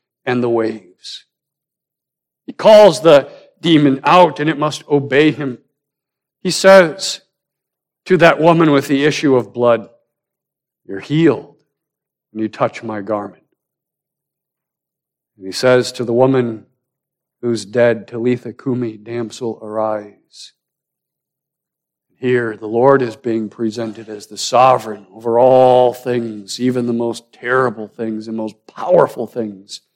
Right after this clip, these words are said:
that touch us in our lives. "Behold your God."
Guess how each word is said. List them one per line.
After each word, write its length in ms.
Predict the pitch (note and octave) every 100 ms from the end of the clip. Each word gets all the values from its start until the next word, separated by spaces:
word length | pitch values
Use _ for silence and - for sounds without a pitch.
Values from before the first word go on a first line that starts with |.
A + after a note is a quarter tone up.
| _ _ _ _ _ _
that 200 | A2+ -
touch 280 | - D3 -
us 300 | A#2+ - - _ _ _ _
in 180 | B2+ B2
our 300 | A#2 A#2 A2
lives. 680 | G#2 G2+ G2 _ _ - -
"Behold 580 | A2 - D3+ D3+ C#3+ A2+
your 160 | B2+
God." 680 | G#2 A2+ A2+ G#2 F2 - _